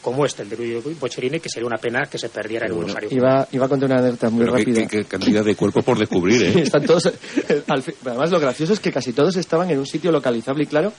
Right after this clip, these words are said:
Speaker 3: y por, por motivos, bueno, Jesús acaba de citar uno, que iba a contar la anécdota.
Speaker 2: Se llama exceso de patrimonio, ¿eh? Teníamos
Speaker 3: Sí, ¿no?
Speaker 2: tanto
Speaker 3: Que es
Speaker 2: que
Speaker 3: que iban desapareciendo, porque, por ejemplo, es verdad,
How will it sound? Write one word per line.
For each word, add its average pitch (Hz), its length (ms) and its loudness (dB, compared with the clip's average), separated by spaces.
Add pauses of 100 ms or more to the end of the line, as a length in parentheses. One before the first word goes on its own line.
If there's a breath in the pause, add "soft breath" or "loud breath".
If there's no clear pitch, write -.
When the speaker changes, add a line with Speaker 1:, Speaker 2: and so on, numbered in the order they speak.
(320 loud breath)
Speaker 3:
y 180 200 4
por, 143 260 2
por 131 260 -2
motivos, 127 380 2
bueno, 147 180 0
Jesús 127 280 -8
acaba 143 160 0
de 139 80 0
citar 135 280 -4
uno, 170 300 -4
que 123 240 -4
iba 120 140 0
a - 20 -6
contar 127 220 0
la 127 80 2
anécdota. 127 380 0
Speaker 2:
Se 92 100 -6
llama 98 160 -2
exceso 95 260 -2
de 101 100 4
patrimonio, 80 520 -4
¿eh? 78 180 -10
Teníamos 80 200 -4
Speaker 3:
Sí, 131 120 4
¿no? 175 80 4
Speaker 2:
tanto 220 140 2
Speaker 3:
Que 151 60 6
es 151 100 2
Speaker 2:
que - 80 -12
Speaker 3:
que 165 80 4
iban 226 180 4
desapareciendo, 175 760 0
porque, 127 220 -2
por 117 100 0
ejemplo, 156 260 2
es 135 60 2
verdad, 151 280 2